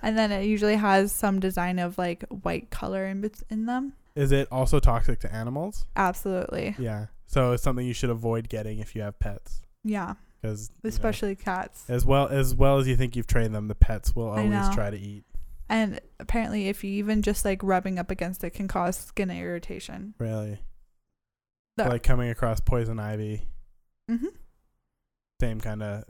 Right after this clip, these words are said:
Speaker 2: thing. You just get, you know, incidental contact and you get breakouts.
Speaker 1: Yeah. So I've actually, I water them all the time and I've never had, like, itchiness to them, but apparently if you're very sensitive,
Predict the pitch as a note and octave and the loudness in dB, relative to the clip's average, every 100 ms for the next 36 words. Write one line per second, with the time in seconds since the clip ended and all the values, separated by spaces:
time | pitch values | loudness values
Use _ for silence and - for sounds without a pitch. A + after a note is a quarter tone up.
0 | D3 - A2+ A2+ A2+ A2 A#2 G#2+ - - | -2 -2 0 -4 -4 0 0 -2 -10 -20
1 | _ _ _ _ _ - A#2+ G#2+ G#2 - | _ _ _ _ _ -6 -4 -4 -4 -4
2 | - - - C3+ B2 B2 A2+ A2+ - G#2+ | -4 -6 -6 -4 0 0 0 -6 -8 -8
3 | G#2 G2+ G2 - G#2+ A2 G#2+ A2 G#2+ G#2+ | -2 -2 -4 -12 -16 -18 -12 -10 -6 -6
4 | G#2+ - - - F#3+ D#3+ - - _ _ | -6 -10 -10 -6 -4 -6 -14 -20 _ _
5 | _ _ _ - A3+ A#3+ D4 E4 - C#4+ | _ _ _ 2 6 8 8 8 6 4
6 | - G#3 G3 A3 B3+ G#3 F#3+ F#3 G3 F#3 | 4 4 4 6 6 4 2 2 2 0
7 | - G3 F#3+ F3+ F#3 F#3 G3 F#3+ F#3 F#3 | 0 0 -2 -2 -2 -2 -2 -2 -2 -4
8 | F#3 E3+ - G3 C#4 D#4+ E4 - F4+ G4 | -6 -6 -8 -6 -2 -2 -2 -2 -2 -2
9 | F4 A3 - - - A3+ C4 A3 G3+ - | -2 -2 -2 -4 -4 -2 0 0 -2 -4
10 | G3+ F#3 F#3 G3 F#3+ G3+ G3+ G#3+ G#3+ | -4 -6 -4 -4 -4 -6 -6 -6 -8